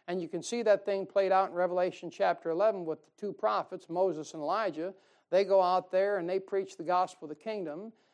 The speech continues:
And they call down fire from heaven. You know what they do to them?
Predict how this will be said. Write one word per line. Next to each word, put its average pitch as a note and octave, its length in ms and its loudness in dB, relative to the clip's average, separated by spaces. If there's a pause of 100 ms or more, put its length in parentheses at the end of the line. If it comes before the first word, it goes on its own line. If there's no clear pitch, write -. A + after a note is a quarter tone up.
(120)
And E3 220 -6
they F3+ 100 0
call G3+ 240 6
down F#3+ 240 0
fire F#3 320 2
from D#3+ 200 -8
heaven. E3+ 380 2
You E3+ 80 -4
know F3+ 80 -2
what F3 100 -4
they E3 120 0
do F3+ 140 2
to G3+ 80 -2
them? B3+ 240 -10